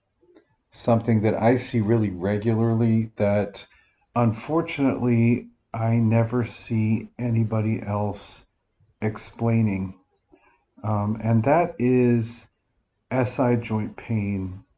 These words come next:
Um, and when it's not really an S I joint issue that's causing S I joint pain. So what do I mean by that? 'Cause it,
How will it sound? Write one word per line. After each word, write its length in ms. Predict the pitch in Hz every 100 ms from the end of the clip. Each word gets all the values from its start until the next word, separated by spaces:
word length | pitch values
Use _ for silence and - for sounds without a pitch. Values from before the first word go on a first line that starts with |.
| _ _ _ - -
Um, 540 | - 101 101 98 98 -
and 460 | 113 110 110 107 104
when 220 | 123 135
it's 280 | 127 - -
not 420 | 117 117 117 - 98
really 680 | 101 113 110 107 101 98 _ _ _ _ _ 98
an 340 | 107 107 - - -
S 300 | 113 110 -
I 160 | 110 98
joint 580 | - 110 107 101 - - _ _ _ -
issue 540 | 135 135 - 117 107
that's 260 | 104 107 -
causing 840 | - - 123 117 104 107 101 92 -
S 240 | 104 -
I 160 | 113 101
joint 360 | 90 95 92 -
pain. 440 | 113 101 78 - _ - - _ _ _ _ _ _ _ _ _ _
So 180 | - 131
what 120 | 123
do 120 | 127
I 100 | 120
mean 240 | 117 135 123
by 140 | 110
that? 240 | 101 104 -
'Cause 300 | 120 110 -
it, 320 | 127 143